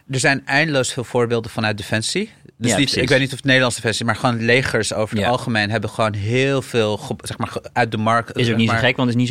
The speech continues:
Speaker 2: zo heel veel markt waarschijnlijk voor wapens verder dan overheden die, die
Speaker 1: Ja,
Speaker 2: geavanceerde
Speaker 1: maar niet
Speaker 2: wapens
Speaker 1: alleen
Speaker 2: willen.
Speaker 1: maar wapens. Zeg maar, ja,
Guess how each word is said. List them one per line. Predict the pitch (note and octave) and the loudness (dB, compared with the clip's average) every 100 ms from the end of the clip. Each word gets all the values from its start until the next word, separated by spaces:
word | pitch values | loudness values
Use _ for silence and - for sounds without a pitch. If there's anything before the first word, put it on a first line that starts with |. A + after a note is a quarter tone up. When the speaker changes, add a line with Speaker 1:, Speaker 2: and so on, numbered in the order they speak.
| A2+ | 2
Speaker 2:
zo | |
heel | A2+ A#2 | 2 2
veel | G#2+ | 2
markt | G2+ A2 G#2+ | 2 2 2
waarschijnlijk | A2 - F#2+ F#2+ | -4 -4 -4 -2
voor | F#2 | -2
wapens | F#2+ G2+ - G#2 | 2 0 0 -4
verder | G2 F2+ | -2 -2
dan | F2+ F2+ | -2 -2
overheden | G2+ G2+ F2 F2+ F2+ | -2 -2 -2 -2 -4
die, | F2+ F2+ - - | -6 -6 -10 -10
die | G2+ | -6
Speaker 1:
Ja, | F#2+ | -6
Speaker 2:
geavanceerde | - - C#3 D3+ D#3+ | -4 -2 0 2 2
Speaker 1:
maar | D#3 | 2
niet | - | 2
Speaker 2:
wapens | - F3+ | 0 2
Speaker 1:
alleen | F#3 | 2
Speaker 2:
willen. | E3 C#3+ | 2 0
Speaker 1:
maar | C3 - - B2 | -4 -16 -14 0
wapens. | D3+ F#3+ B2+ - | 2 2 -2 -4
Zeg | C#3 | -2
maar, | C3+ | 2
ja, | C3 C3 | 2 2